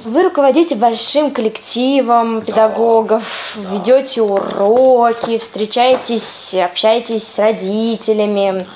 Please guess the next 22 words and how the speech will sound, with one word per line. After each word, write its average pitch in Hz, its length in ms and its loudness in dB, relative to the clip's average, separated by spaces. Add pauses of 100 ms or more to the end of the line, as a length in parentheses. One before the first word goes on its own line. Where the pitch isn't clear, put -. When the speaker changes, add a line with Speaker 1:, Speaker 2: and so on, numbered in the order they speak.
(140)
Speaker 1:
Как 339 180 -2
вы 269 60 -8
все 208 200 -2
успеваете? 202 720 -4 (840)
Speaker 2:
Да 98 280 -18
иногда 131 360 -6
я 127 60 -4
не 131 100 -6
успеваю. 131 460 0
<laughs> 349 1160 0
Иногда 202 520 0
я 202 160 2
забываю 165 540 2
про 147 180 2
встречи, 170 680 -4 (440)
и - 200 -4
особенно 180 420 0
если 156 260 -2
не 147 120 -2
записываю. 123 640 -4
В 120 40 -6
основном 156 400 -4